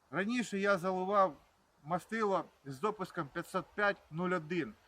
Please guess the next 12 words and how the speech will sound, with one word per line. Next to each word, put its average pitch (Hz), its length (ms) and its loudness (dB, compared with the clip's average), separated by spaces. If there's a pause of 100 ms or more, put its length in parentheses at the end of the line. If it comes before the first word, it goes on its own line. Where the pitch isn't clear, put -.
(320)
І 190 100 -4
зараз 226 320 4
таке 180 240 -4
саме 156 320 0
заливаю, 151 540 0 (100)
але 190 240 0
чомусь 214 480 -4 (300)
мені 196 220 -2
хтось - 420 -2
раніше 185 420 -4
неправильно 180 480 2
підказав 185 640 0